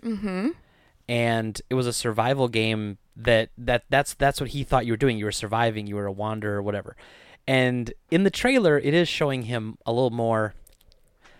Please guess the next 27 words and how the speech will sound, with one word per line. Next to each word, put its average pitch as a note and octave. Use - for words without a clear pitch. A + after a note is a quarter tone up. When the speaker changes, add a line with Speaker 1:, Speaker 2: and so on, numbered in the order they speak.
Speaker 2:
like, B2+
a C3
little B2+
more A#2
violent, A#2
where C3
he C3+
has C3
to, A2
like, B2+
you F#3
know, E3+
I F#3+
mean, A3+
it's, A#3
it's B3
actually A3+
not A2
a B2+
very B2+
violent C3+
trailer. D#3
Like, B2
if B2
you C#3+
watch G#2+
it, D#3+